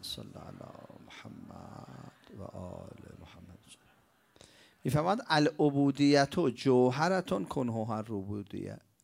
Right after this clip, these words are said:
ربوبیه. عبودیت یک جوهر و گوهری است که باطنش مربی شدنه. شما خودتون یک کسی شبیه الله می‌شید دیگه.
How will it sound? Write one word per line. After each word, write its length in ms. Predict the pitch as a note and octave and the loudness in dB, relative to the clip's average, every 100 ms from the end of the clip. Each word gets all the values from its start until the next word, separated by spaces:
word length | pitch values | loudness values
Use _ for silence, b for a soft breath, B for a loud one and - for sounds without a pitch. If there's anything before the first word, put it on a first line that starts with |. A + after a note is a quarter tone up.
| - | -4
ربوبیه. 540 | A2+ G#2+ F#2+ G2 G2 - b b b _ - | 0 0 0 -2 -4 -10 b b b _ 4
عبودیت 800 | C#3+ C#3 C#3 C3+ D#3+ E3+ B2+ - | 6 8 4 4 4 4 2 -2
یک 200 | D#3 - | -4 4
جوهر 440 | B2+ A#2 A2+ C#3+ | 6 6 4 2
و 120 | C3 G2+ | 2 2
گوهری 500 | A2 G#2 A2 C#3+ D#3+ | 2 2 2 -2 -2
است 120 | - | -4
که 100 | E3 | -6
باطنش 880 | D3 A#2+ G#2+ G#2+ - D#3 E3+ - | -2 2 2 2 -2 -4 -4 -4
مربی 540 | A2+ G2 G2 F#2 - F2 | -2 -2 -4 -8 -12 -14
شدنه. 580 | - F#2+ F#2+ F2 C2+ - _ _ _ B B B | -12 -12 -12 -12 -16 -20 _ _ _ B B B
شما 200 | - A2+ | -10 -10
خودتون 440 | - C#3 D3+ D3 | -2 -4 -2 -8
یک 80 | C#3 | -6
کسی 240 | C3 - | -6 -8
شبیه 420 | - G#2 G#2+ A2+ G2 | -8 -6 -4 -4 -8
الله 380 | F2+ F#2 G2 F2 | -10 -10 -10 -12
می‌شید 280 | - - - _ | -14 -16 -16 _
دیگه. 220 | F2+ - | -20 -20